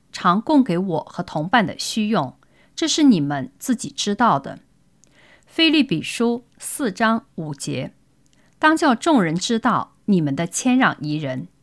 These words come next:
主是近的。”以西结一章八节上半说：“在四面的翅膀以下有人的手。”这指明正确、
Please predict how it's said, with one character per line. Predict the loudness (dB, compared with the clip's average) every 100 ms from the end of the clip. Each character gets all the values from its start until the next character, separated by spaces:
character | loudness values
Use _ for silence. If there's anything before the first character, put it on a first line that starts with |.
| _ _
主 | -6 -4 -6 _ _
是 | -8 -4 -2
近 | 2 4 4
的。” | 0 -12 _ _ _ _ _ _ _ _ _ _ _ _ _ _ _ _ _ -2
以 | 0
西 | 2 0 0
结 | 2 0 0 -6 _
一 | 2 2
章 | 2 2
八 | 6 4
节 | 4 -4 -6
上 | -4 -4
半 | -2 -4
说 | -4 -4 -4 -4 _ _ _ _
：“在 | -2 2 2 0
四 | -8 -4 4
面 | 4 4
的 | 0
翅 | -6 -6 -4
膀 | -2 -2
以 | -2
下 | -4 -4 -2 -2 -6 _ _
有 | -4 -4 -6
人 | -10 -4
的 | -2 0
手。” | -2 -4 -6 _ _ _ _ _ _ _ -2
这 | 2 2
指 | 2 -2
明 | 0 -2 -4 -8 _ 0
正 | 2 4
确、 | 2 -2 -2 -4